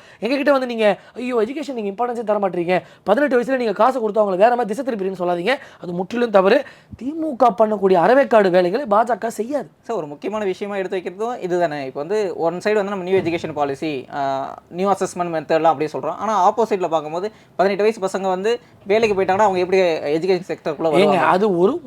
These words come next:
Speaker 1: ஒரு குறிப்பிட்ட ஆட்கள் தான் போவாங்க. நீங்க நினைக்கிற மாதிரி மொத்த பேரும் படிக்காம அங்க போயிருவாங்கன்னு நினைக்கிறீங்களா?
Speaker 2: இல்ல சார், இப்ப தமிழ்நாட்டுல எடுத்துக்கிட்டா ஃபிஃப்டி பர்சன்ட் என்ரோல்மெண்ட் ரேஷியோ
Speaker 1: ஏங்க,
Speaker 2: இருக்கு.
Speaker 1: படிப்பு எவ்வளவு முக்கியமோ, ஸ்கில்ஸ் எவ்வளவு முக்கியங்க.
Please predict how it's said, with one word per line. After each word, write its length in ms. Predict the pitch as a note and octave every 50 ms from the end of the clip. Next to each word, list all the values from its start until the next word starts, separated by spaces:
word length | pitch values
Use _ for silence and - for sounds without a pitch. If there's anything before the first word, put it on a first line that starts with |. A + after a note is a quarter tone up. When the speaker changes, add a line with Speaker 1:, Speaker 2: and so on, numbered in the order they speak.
| G#3 G#3
Speaker 1:
ஒரு 220 | B3+ E4+ F#4 - -
குறிப்பிட்ட 460 | _ C4+ E4 E4+ - D#4+ A3+ G3+ B3+ A#3+
ஆட்கள் 300 | A#3+ A3 B3 A3+ A3+ C4
தான் 120 | A3+ F#3+
போவாங்க. 200 | F3+ F3 F3+ E3+ F#3
நீங்க 120 | A3+ A3+ A3
நினைக்கிற 200 | C4 C4 C4+ B3
மாதிரி 180 | C#4 C#4 A#3+
மொத்த 240 | G#3+ G#3+ - - C#4+
பேரும் 220 | A3 C4+ D4 B3
படிக்காம 320 | B3+ A3+ G#3 A3+ B3 B3 A3+
அங்க 100 | F#3+ E3+
போயிருவாங்கன்னு 280 | G3+ G3+ G#3+ G#3 G3 F3+
நினைக்கிறீங்களா? 380 | F3 E3+ D#3+ C#3 C3 D3+ G3 G#3+
Speaker 2:
இல்ல 140 | A3 A#3+ G#3
சார், 160 | F#3 D3+ A#2+
இப்ப 140 | - B2+ -
தமிழ்நாட்டுல 420 | - D3 F3+ G3+ G#3+ F#3+ F#3 F3+
எடுத்துக்கிட்டா 300 | E3+ D#3 F3+ F3 F#3 G#3 A#3 A#3
ஃபிஃப்டி 200 | - F3+ E3+ F#3+ F3
பர்சன்ட் 240 | F3+ - G#3+ G3 F#3 E3+
என்ரோல்மெண்ட் 360 | E3 F#3 F3+ F3 E3+ D#3 D3
ரேஷியோ 240 | C#3 C3+ - D#3 C3+
Speaker 1:
ஏங்க, 80 | B2+ E3
Speaker 2:
இருக்கு. 280 | A3+ A#3+ A#3 G3 F#3
Speaker 1:
படிப்பு 400 | F3+ G3+ G#3+ - F4+ F4+ - D4
எவ்வளவு 320 | C4 G#3+ A3 B3 A#3 G#3 G3+
முக்கியமோ, 220 | F3 G#3 G3 A3 B3+ - -
ஸ்கில்ஸ் 300 | - B3+ C4 A#3 F#3 A#3
எவ்வளவு 200 | G3+ F3+ F3 D#3+
முக்கியங்க. 300 | D3+ - E3 D3 C3+ B2+